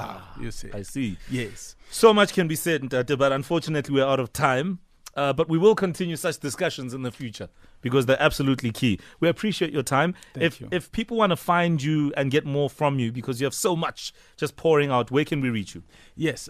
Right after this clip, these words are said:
Speaker 1: so people, uh, can, can, can reach me. We have an office, Madisebo University College,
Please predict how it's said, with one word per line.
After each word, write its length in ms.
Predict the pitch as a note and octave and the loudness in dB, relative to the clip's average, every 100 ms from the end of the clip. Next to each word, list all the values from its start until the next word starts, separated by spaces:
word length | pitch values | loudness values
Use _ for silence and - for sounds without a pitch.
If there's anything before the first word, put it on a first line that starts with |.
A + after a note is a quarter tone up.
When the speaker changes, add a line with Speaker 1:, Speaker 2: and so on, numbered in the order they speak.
| - | -10
Speaker 1:
so 240 | - F3+ | -2 0
people, 440 | E3 G#3 G3 F#3 - | 0 0 0 0 2
uh, 300 | E3 D#3 D3+ | 4 4 4
can, 180 | - D3 | 2 2
can, 440 | - D#3 C#3 C#3 | 0 -2 -2 -4
can 220 | C#3+ D3 B2+ | -4 -2 -2
reach 240 | E3 - | -4 -4
me. 100 | D#3 | -4
We 140 | D3 | 0
have 120 | C#3 C#3 | -2 -2
an 120 | B2 | -2
office, 380 | F#3 F3+ D3+ - | -2 -2 -4 -2
Madisebo 480 | A#2 C#3 - D3 C#3+ | -4 -2 -2 0 2
University 380 | B2+ B2+ - - | 0 0 -4 -2
College, 580 | D#3+ G#3+ A#3+ - - | 0 0 -2 -10 -16